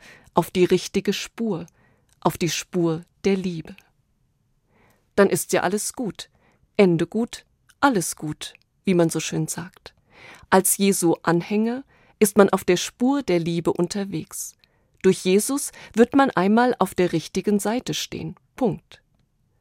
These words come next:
Doch eines begreife ich nicht. Warum erzählt Jesus dann überhaupt dieses Gleichnis? Oder anders gesagt, wir verdanken unser ewiges Leben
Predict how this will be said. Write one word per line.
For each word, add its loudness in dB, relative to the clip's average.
Doch -6
eines 0
begreife -6
ich -10
nicht. -10
Warum 4
erzählt 2
Jesus 0
dann 4
überhaupt -4
dieses -4
Gleichnis? -10
Oder 0
anders 0
gesagt, -10
wir 4
verdanken 4
unser 4
ewiges -2
Leben 0